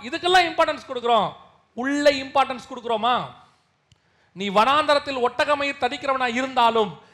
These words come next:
நீ தேவனோடு கூட சஞ்சரித்திருந்தால், பல ஊரிலிருந்து ஜனங்கள் உன்னை தேடி வருவார்கள். ஜனங்க வருவாங்க. அதுவும் இப்போ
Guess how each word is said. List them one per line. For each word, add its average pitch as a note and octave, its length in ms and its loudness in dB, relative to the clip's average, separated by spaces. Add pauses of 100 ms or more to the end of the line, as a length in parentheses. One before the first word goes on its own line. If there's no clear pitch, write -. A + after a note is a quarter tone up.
நீ F#3+ 220 -6
தேவனோடு B3 580 2
கூட A3+ 120 -4
சஞ்சரித்திருந்தால், A3 960 2 (240)
பல G#3+ 320 4
ஊரிலிருந்து A#3 460 -4
ஜனங்கள் G#3 340 0
உன்னை F3+ 240 -6
தேடி G3 240 -4
வருவார்கள். D3+ 600 -8 (1160)
ஜனங்க D4 280 -2
வருவாங்க. C#4 500 -2 (1040)
அதுவும் A#3+ 420 -4
இப்போ B3+ 680 0